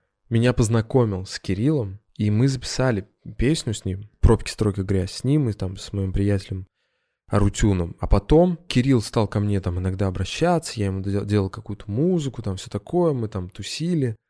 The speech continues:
Он приходил ко мне там с женой, я к нему приходил. И закончилось вот, э, типа, это все очень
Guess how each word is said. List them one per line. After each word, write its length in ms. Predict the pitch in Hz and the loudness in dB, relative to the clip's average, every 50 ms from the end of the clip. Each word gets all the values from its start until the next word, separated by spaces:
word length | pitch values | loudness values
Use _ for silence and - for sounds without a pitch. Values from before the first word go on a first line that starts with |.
| _ _ _ - | _ _ _ -14
Он 140 | 123 110 107 | -14 -10 -6
приходил 420 | - 110 104 - 110 101 107 107 101 | -6 -6 -4 -2 -2 -2 -2 -4 -4
ко 140 | - 95 | -4 -6
мне 260 | 95 98 113 147 165 - | -4 -2 -2 -2 -2 0
там 260 | - 113 104 95 - | -2 -2 -4 -4 -6
с 60 | 98 | -6
женой, 800 | 98 101 101 104 110 107 113 143 160 170 170 156 139 123 - - | -6 -4 -2 -2 -2 0 0 0 2 2 0 0 -2 -4 -6 -8
я 260 | - 107 123 156 170 | -4 -2 0 0 -2
к 120 | 160 - - | -2 -2 -2
нему 180 | 135 131 123 | -2 -2 -2
приходил. 640 | - - 110 - 117 110 107 110 110 104 101 101 - - | -4 -6 -4 -2 -2 -2 -2 -2 -2 -2 -4 -6 -4 0
И 240 | - 120 135 139 127 | 2 4 4 4 2
закончилось 560 | 123 110 - - - 190 190 170 156 117 - | 0 0 0 0 0 0 -2 -2 -2 -4 -4
вот, 180 | 123 113 113 - | -4 -6 -6 -8
э, 240 | - - 123 113 104 | -8 -4 -2 -2 -2
типа, 440 | - 123 107 - 110 104 101 - - | -2 -2 -2 0 0 0 -2 -2 -4
это 200 | - 113 - 117 | -8 -8 -8 -8
все 420 | - - - - 165 175 180 180 - _ _ _ _ - | -8 -4 0 2 2 2 2 0 -4 _ _ _ _ -6
очень 460 | 120 117 127 123 - 127 113 110 - | -4 -2 -2 -2 -2 -4 -4 -6 -8